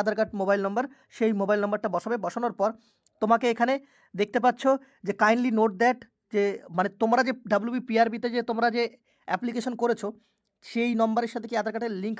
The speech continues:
আছে সেটা তোমাদের জিজ্ঞেস করবে। সেখানে তোমাদের যদি থাকে তো ইয়েস করবে, না থাকলে নো করবে, ঠিক আছে? এখানে তোমরা কাস্ট ক্যাটাগরি সেটা কিন্তু চেঞ্জ করতে পারবে। এই যেখানে দেখতে পাচ্ছ এই ছাত্রটা ইডাব্লিউএস ছিল, ইডাব্লিউএস করেছে এবং তোমাকে সাবমিট করে দিলেই তোমার যে অ্যাডমিট কার্ড সেটা কিন্তু ডাউনলোড হয়ে যাবে। এইভাবে তোমরা দেখতে পাবে।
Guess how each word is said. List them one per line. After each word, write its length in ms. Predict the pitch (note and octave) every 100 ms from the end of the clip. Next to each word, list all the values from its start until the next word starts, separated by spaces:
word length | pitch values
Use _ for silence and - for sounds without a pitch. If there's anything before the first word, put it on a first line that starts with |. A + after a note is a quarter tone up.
| G3
আছে 160 | - - - -
সেটা 140 | G3+ G#3
তোমাদের 200 | G#3 G3
জিজ্ঞেস 240 | F3 E3+ F#3+ G#3
করবে। 160 | G3+ C#4 _ _ _
সেখানে 240 | - G#3 A3 A3
তোমাদের 280 | A3 G#3+ G#3+
যদি 120 | G3+ A3
থাকে 140 | F#3 G#3
তো 40 | G3
ইয়েস 140 | G3+ -
করবে, 160 | A3+ A#3 G3
না 60 | F#3
থাকলে 160 | G3 F#3+
নো 40 | G3 G#3
করবে, 180 | G3+ C#4 - _ _ -
ঠিক 100 | B3 A#3+
আছে? 100 | - _ _ G3
এখানে 180 | G#3 A#3
তোমরা 160 | A#3 A3+ A3
কাস্ট 180 | G3 -
ক্যাটাগরি 320 | A3 G#3+ G3+ G#3
সেটা 120 | G#3 G3
কিন্তু 140 | G#3 G3+
চেঞ্জ 140 | G3 F#3+
করতে 180 | G3 F#3+ G3
পারবে। 160 | G3 G3
এই 60 |
যেখানে 180 | F#3 G3 F3+
দেখতে 160 | - F3+
পাচ্ছ 160 | F3+ - G3
এই 40 | F#3+
ছাত্রটা 300 | E3 F3+ F3+ E3+
ইডাব্লিউএস 340 | F3 F3 E3+ G3
ছিল, 100 | A3+ B3+ - _ -
ইডাব্লিউএস 420 | F#3+ G#3 F#3+ G3+ G3+
করেছে 240 | G3 G3 C4 C4 _ G3
এবং 100 | A#3 A3+
তোমাকে 220 | A3+ A3+ A3
সাবমিট 280 | G#3 F#3+ G#3 G#3
করে 100 | G3+
দিলেই 160 | A#3 A3
তোমার 140 | G#3 F#3+
যে 40 | G3
অ্যাডমিট 260 | F3 F#3 -
কার্ড 120 | A#3
সেটা 140 | F#3+ F3
কিন্তু 140 | F#3 F#3+
ডাউনলোড 240 | D#3 F3 F3+
হয়ে 100 | G3
যাবে। 100 | A3 F3+
এইভাবে 180 | E3+ F3
তোমরা 140 | F#3+ G3
দেখতে 160 | E3+ E3
পাবে। 120 | D#3